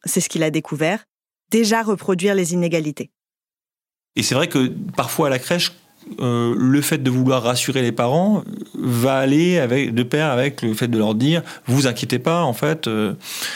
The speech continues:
Speaker 2: ça arrive à tous les enfants, on passe tous par cette phase. » Par exemple, même l'idée qu'ils passent tous par cette phase. Il y a plein d'enfants qui ne passent pas par cette phase.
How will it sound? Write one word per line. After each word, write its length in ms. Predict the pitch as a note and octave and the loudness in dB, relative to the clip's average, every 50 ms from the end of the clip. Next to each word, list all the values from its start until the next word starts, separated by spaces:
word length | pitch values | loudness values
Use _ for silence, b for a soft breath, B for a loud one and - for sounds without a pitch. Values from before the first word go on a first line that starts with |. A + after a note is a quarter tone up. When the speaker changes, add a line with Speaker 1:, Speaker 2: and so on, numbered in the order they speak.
| B B B B B - | B B B B B -6
Speaker 2:
ça 180 | - - C3 | -2 0 0
arrive 220 | A#2 A#2+ C#3 C#3+ C3 | 0 2 2 2 0
à 40 | |
tous 140 | B2 - - | 0 2 0
les 140 | C3 A#2+ A2+ | 2 2 2
enfants, 320 | A2+ G#2+ - - D#3 E3 | 0 -2 0 0 2 2
on 40 | E3+ | 2
passe 180 | D#3+ - A#2+ - | 0 -2 -4 -2
tous 180 | - D#3+ - | -2 -2 -2
par 120 | - B2+ - | 0 -2 -2
cette 160 | - C3+ B2+ | -2 -2 0
phase. » 200 | - - D3+ B2+ | 0 0 -2 0
Par 80 | - A2+ | -2 0
exemple, 160 | A#2+ C3+ D3 | 0 2 2
même 80 | D#3+ D#3 | 2 2
l'idée 180 | D3+ D3 E3+ | 4 2 2
qu'ils 140 | F3+ F3 - | 0 0 -2
passent 240 | - C#3+ C3 B2+ - | -2 -2 -2 -2 -2
tous 160 | - F3 D#3+ | -2 -4 -2
par 160 | - D3 B2+ | -2 -2 -2
cette 160 | - D3 C3 - | -2 -4 -2 -2
phase. 320 | - A#2+ A#2 A#2 A#2 A#2+ - - B B B B B B B B B B B | -2 -2 -2 -4 -6 -10 -14 -18 B B B B B B B B B B B
Il 60 | - | -4
y 20 | A2 | -4
a 40 | A2 | -4
plein 380 | - - - G3+ G#3+ A3 G#3 | -2 0 0 2 2 2 2
d'enfants 320 | E3+ B2 B2 - - G3 G#3 | 2 0 0 0 0 0 0
qui 100 | G3 C#3 | 2 0
ne 60 | B2 | 0
passent 220 | A#2+ A#2+ G#2+ - | 0 0 -2 -2
pas 120 | - E3 D#3+ | -2 -2 -2
par 140 | - - | -2 -2
cette 140 | - D#3 D3 | -4 -4 -2
phase. 240 | - B2+ A#2 A2+ - | -2 -4 -6 -6 -8